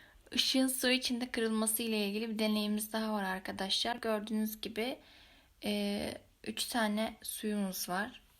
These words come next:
Bir tanesi saf su, tuzlu su ve şekerli su.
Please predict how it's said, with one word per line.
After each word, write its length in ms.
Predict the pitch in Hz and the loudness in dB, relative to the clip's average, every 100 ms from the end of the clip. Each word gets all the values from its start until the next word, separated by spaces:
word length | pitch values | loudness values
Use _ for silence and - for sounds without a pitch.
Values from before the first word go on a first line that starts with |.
| - - | -20 -10
Bir 80 | 220 | 0
tanesi 400 | 214 196 202 - | 2 2 0 -2
saf 200 | 208 202 | -2 0
su, 420 | - - 180 - - | -2 -2 -2 -6 -6
tuzlu 360 | - 190 196 | -6 -4 -4
su 460 | 196 - 185 196 226 - | -6 -4 -4 -4 -6 -4
ve 240 | 196 208 - - | -2 0 -2 -6
şekerli 580 | - 202 202 190 180 175 | -4 -2 -2 -2 -2 -2
su. 400 | - - 185 | -2 0 -2